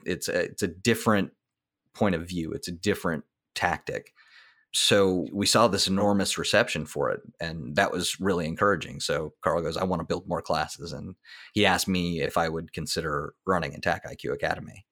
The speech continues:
And I said, "Yes." It's ended up being much more than I thought it would be in terms of the education that I would get from doing it, right? I, I thought, it, "Oh, you're just gonna be,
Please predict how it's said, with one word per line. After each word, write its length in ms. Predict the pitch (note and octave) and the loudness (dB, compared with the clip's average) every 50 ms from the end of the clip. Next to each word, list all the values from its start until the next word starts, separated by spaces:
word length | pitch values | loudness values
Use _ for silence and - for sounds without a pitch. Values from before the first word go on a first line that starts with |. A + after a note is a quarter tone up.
| _ - | _ 0
And 100 | F#2 F2 | 2 2
I 40 | |
said, 220 | F#2+ - G#2+ G2 G2 | 4 2 2 4 6
"Yes." 520 | A#2 C#3+ - - - - - - - - - _ _ _ - | 6 6 6 4 0 -2 -2 -2 -4 -6 -12 _ _ _ 0
It's 200 | A2 A2 - A#2 | 0 2 4 4
ended 260 | A2 A2+ A#2 A2 A2 | 4 6 6 6 4
up 260 | G2 - G2 F#2 F2+ | 4 2 2 -2 0
being 400 | A2 G2+ F#2+ G2+ G2+ G2 F#2+ F#2+ | 2 4 4 4 2 2 2 2
much 260 | F#2+ F#2+ - - - | 2 2 2 0 -2
more 340 | G2 F#2 F2+ E2+ F2+ F2+ F2 | -2 0 0 0 0 0 0
than 160 | E2 F2 D#2+ | -2 -2 -4
I 140 | D#2+ E2 E2 | -2 -4 -4
thought 300 | - - F2 D#2+ D#2 D2+ | 0 0 2 2 2 0
it 100 | B1+ - | -2 -4
would 180 | - - C#2+ - | -6 -8 -10 -8
be 360 | C#2+ C#2+ - - - - _ _ | -8 -8 -8 -10 -14 -18 _ _
in 180 | - F#2+ F2+ E2 | -4 -4 -2 -2
terms 480 | - - G2 F2+ F2+ F2+ E2+ E2 D2+ D2+ | -2 -2 0 0 0 0 -2 -4 -2 -2
of 580 | B1 D#2+ D#2+ D2 C#2+ C#2 E2 D#2+ - - - _ _ _ _ - | -2 0 0 0 -2 -4 -6 -8 -14 -16 -18 _ _ _ _ -2
the 160 | G#2+ A#2 F#2+ F2+ | 0 2 4 4
education 500 | G2+ F#2+ F2+ - - F#2 D#2+ - F2 E2 | 4 2 2 0 0 0 0 0 -2 -2
that 100 | D2+ - | -2 0
I 160 | - F2 E2+ | 0 0 0
would 220 | D2+ C#2+ C#2+ C#2 - | 0 0 -4 -6 -8
get 220 | - - - - | -8 -10 -10 -10
from 180 | - C#2+ C#2+ - | -10 -8 -8 -8
doing 220 | - - - - | -8 -10 -12 -10
it, 80 | - - | -6 -2
right? 220 | C2 E2+ E2+ F2 | -2 -2 -2 -2
I, 220 | F2 F2 E2+ E2 - - | -2 -2 -2 -2 -2 0
I 120 | F2+ F2+ | 0 0
thought, 260 | - - F2 E2+ E2 | 2 2 2 2 2
it, 100 | D2 - - - - - - - - | -2 -6 -10 -16 -18 -18 -18 -6 2
"Oh, 100 | - C#3+ | 4 4
you're 200 | A#2+ G2 G2+ G#2+ | 6 6 6 4
just 240 | G#2+ F#2+ - - - | 4 4 2 2 2
gonna 160 | A2+ G2+ F#2+ | 2 2 2
be, 420 | F2+ F#2+ F#2+ F#2 F#2 F#2 F2 F2 | 4 4 4 4 2 2 0 -4